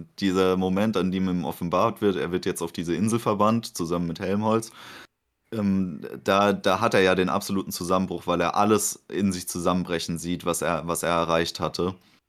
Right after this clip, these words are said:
Und er wird ja dann ausgenockt quasi <laughs> und in einen, äh, Soma-Rausch geschickt. Und kurz danach sammelt er sich aber und fängt sich wieder und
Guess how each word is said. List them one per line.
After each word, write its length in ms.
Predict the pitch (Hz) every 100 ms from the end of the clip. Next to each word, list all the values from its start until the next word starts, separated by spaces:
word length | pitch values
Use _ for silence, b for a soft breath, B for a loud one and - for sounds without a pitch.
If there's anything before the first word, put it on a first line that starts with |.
| _ _ _ _
Und 680 | 87 87 87 90 87 - - - - _
er 160 | 90 90
wird 120 | 104
ja 100 | 92
dann 160 | 90
ausgenockt 640 | 92 123 - 113 117 117 -
quasi 600 | 113 110 104 - 139 135 135
<laughs> 80 |
und 340 | 98 92 92 90
in 180 | 92 73
einen, 380 | 85 87 90
äh, 340 | - 87 87 87
Soma-Rausch 760 | 90 113 120 113 104 104 113
geschickt. 420 | 117 - 117 - B B _ _ _ _ _ _
Und 480 | - 95 98 98 -
kurz 220 | 143 156
danach 440 | 143 117 120 139 - - - -
sammelt 400 | 104 120 139 85
er 140 | 85
sich 260 | 85 82 -
aber 540 | 85 85 90 95 80
und 340 | 90 92 92 87
fängt 300 | 104 117 113
sich 200 | 87 -
wieder 300 | 87 92 -
und 300 | 87 87